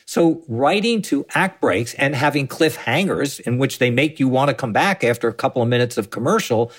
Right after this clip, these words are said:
is a technique that the creators, storytellers here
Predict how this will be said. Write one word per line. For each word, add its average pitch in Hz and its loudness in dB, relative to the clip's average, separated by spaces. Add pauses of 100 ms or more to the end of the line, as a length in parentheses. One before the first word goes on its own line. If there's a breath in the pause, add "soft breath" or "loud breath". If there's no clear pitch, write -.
(560 loud breath)
is 202 4
a 180 4
technique 170 -4
that 147 0 (380)
the 127 -2
creators, 156 2
storytellers 135 -2
here 127 0